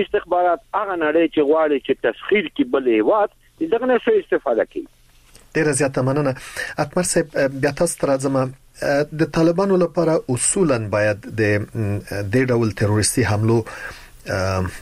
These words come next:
Speaker 2: مخنیوی باید ډېر اسانه وي، ځکه چې د دې ډول حملو په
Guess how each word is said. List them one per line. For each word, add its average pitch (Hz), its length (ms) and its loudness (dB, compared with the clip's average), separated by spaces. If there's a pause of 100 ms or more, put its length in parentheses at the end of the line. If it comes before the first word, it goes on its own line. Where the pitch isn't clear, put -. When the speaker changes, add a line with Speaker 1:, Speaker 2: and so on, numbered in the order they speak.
(120)
Speaker 2:
مخنیوی 113 460 2
باید 104 240 0
ډېر 123 220 2
اسانه 135 320 0
وي، 117 140 2
ځکه 113 260 -2
چې 101 280 -2 (880)
د 107 100 -2 (100)
دې 151 160 4
ډول 135 220 2
حملو 117 340 2 (200)
په 98 380 0